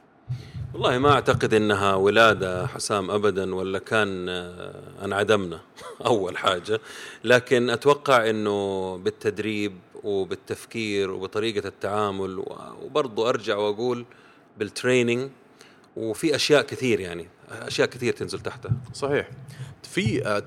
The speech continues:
Speaker 2: أنا، أنا في كتاب قريته قبل، آه، يعني في بداية مشوار الوظيفي.
Speaker 1: مم.
Speaker 2: آه، الحقيقة يعني اقتنعت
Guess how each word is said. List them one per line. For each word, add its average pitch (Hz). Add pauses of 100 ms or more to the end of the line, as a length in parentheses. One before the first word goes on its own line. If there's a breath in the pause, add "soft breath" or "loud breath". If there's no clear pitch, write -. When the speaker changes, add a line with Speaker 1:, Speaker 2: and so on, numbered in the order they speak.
Speaker 2:
أنا، 123
أنا 151
في 165
كتاب 139
قريته 117
قبل، 90
آه، 87 (240)
يعني 90
في -
بداية 120
مشوار 90
الوظيفي. 85
Speaker 1:
مم. 117 (720 loud breath)
Speaker 2:
آه، 85 (360)
الحقيقة 107
يعني 90
اقتنعت 107